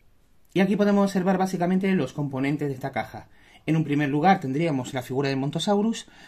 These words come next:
luego tendríamos la figura humana y luego tendríamos esta tarjeta característica que suele venir en algunas ocasiones con las figuras de Colecta vendidas por El Corte Inglés,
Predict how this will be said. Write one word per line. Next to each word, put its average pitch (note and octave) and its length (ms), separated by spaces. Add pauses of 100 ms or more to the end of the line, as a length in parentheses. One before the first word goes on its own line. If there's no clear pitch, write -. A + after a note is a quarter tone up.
(100)
luego E3+ 180
tendríamos D3+ 460
la A#2 80
figura B2 300
humana G3 340 (380)
y E3+ 80
luego G3 160
tendríamos F3 580
esta D#3+ 220
tarjeta D#3 480
característica C#3+ 800
que C#3 120
suele D#3+ 240
venir D#3 400
en C#3 160
algunas C#3 300
ocasiones D#3+ 580 (320)
con D#3+ 220
las B2+ 120
figuras C#3+ 360
de C3+ 80
Colecta C#3 320
vendidas B2+ 300
por B2 120
El A#2+ 60
Corte C3 220
Inglés, F#3+ 360